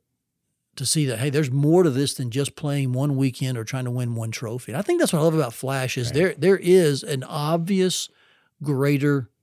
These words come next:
Speaker 1: purpose involved. And I think our community knows that. You've got
Speaker 2: Mm-hmm.
Speaker 1: that great reputation that you've worked hard to build.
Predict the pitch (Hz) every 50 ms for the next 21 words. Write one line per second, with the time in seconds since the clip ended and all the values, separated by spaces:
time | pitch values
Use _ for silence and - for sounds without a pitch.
0 | _ - - - 151 139 131 - 127 113 - - 120 110 113 113 113 107 104 104
1 | 117 110 135 180 247 247 220 190 160 - - - 156 151 170 175 156 135 131 127
2 | 120 117 139 160 139 123 117 113 - - - 123 143 147 156 151 139 - 123 117
3 | 113 - - 135 143 165 156 143 123 117 - 113 - - 131 147 143 - - 107
4 | 113 113 110 120 131 120 123 131 131 127 - 123 123 117 110 113 104 104 123 147
5 | 139 107 104 101